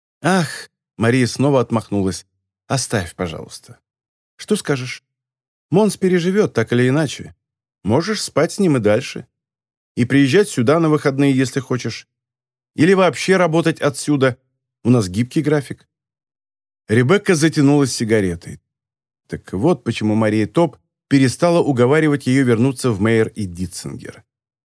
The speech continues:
И сюда они заехали, похоже, специально за этим. «Ты им нравишься», продолжала Мария Топ. «И все знают, что по части налогового права тебе нет равных».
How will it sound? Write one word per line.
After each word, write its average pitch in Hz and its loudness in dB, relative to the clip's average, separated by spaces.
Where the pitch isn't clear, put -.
И 113 -2
сюда 180 2
они 170 4
заехали, 151 2
похоже, 131 -2
специально 107 -2
за 95 -2
этим. 92 -6
«Ты 120 2
им 110 2
нравишься», 107 -4
продолжала 113 0
Мария 95 -2
Топ. 80 -14
«И 131 0
все 175 2
знают, 151 0
что - -4
по 120 0
части 127 -2
налогового 104 2
права 160 0
тебе 131 2
нет 104 0
равных». - -10